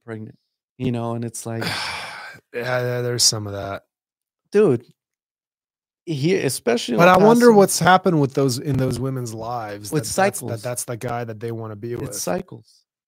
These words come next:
Speaker 1: Cycles, that same shit. And they, that, like you said, it's, that's, that's all they know.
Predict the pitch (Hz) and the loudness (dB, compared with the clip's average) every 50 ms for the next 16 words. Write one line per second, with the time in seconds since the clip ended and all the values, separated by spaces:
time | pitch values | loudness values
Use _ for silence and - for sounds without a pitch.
0 | _ _ _ - - 165 156 156 - 135 113 117 113 117 - - - 160 160 160 | _ _ _ -10 -6 -6 -6 -6 -8 -12 -16 -14 -16 -14 -12 -8 -6 -6 -6 -6
1 | - - - 160 131 127 - - - 113 117 120 120 - 120 123 131 - - _ | -8 -8 -8 -8 -8 -8 -10 -12 -10 -8 -8 -8 -6 -6 -6 -6 -6 -8 -10 _
2 | _ _ _ - 151 160 151 - - 214 190 139 117 120 120 - - - - - | _ _ _ -14 -10 -10 -6 -2 2 2 4 4 2 0 -2 -4 -8 -14 -12 -8
3 | 127 120 127 123 123 - - - _ - 123 123 - 135 143 147 151 139 127 139 | -4 -2 -2 -2 -4 -6 -14 -14 _ -10 -8 -4 -2 0 0 2 2 0 0 0
4 | 165 143 107 104 | 0 -2 -4 -8